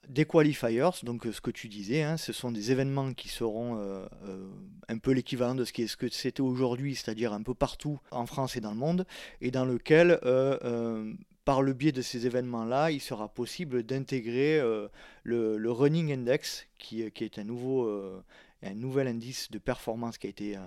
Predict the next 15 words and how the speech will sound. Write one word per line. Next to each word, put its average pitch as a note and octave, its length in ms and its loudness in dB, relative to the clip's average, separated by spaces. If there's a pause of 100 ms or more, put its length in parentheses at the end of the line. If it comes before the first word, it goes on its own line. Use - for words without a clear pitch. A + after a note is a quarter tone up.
(640)
qui A#2 100 -4
a A2+ 40 -2
été A2 260 -6
mis A#2+ 120 -4
en A#2+ 100 -2
place A#2+ 220 -6
par A2 200 -4
l'U A2 160 -8
T B2 120 0
M A2 160 -2
B. D3+ 260 2 (420)
Mais, F3+ 480 8
euh, C3 360 4
ces C#3 240 2
événements-là C#3+ 760 2